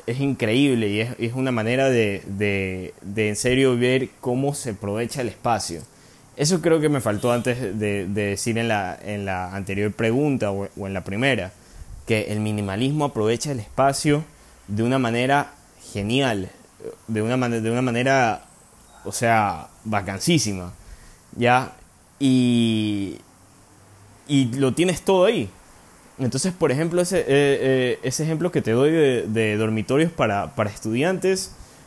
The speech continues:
o sea, qué perfecto para una persona que viene de, de otro, de otro país, que necesita algo barato para poder dormir ahí, ir a estudiar, regresar ahí, poder estudiar ahí. O sea,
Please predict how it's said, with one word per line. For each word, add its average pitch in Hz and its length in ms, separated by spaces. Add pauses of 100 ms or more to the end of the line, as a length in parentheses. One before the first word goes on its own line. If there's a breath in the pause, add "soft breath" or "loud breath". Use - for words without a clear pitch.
o - 40
sea, 117 260
qué 139 120
perfecto 156 760 (500)
para 117 260
una 131 220
persona 139 400
que 123 120
viene 120 240
de, 120 240
de 110 200
otro, 120 420
de 113 140
otro 120 220
país, 151 720 (480 loud breath)
que 117 120
necesita 117 580
algo 139 460
barato 135 840
para 98 220
poder 113 460 (160)
dormir 120 500
ahí, 185 520
ir 139 180
a 139 40
estudiar, 143 760
regresar 117 460
ahí, 156 200
poder 139 280
estudiar 143 520
ahí. 156 320 (800 loud breath)
O - 80
sea, 127 380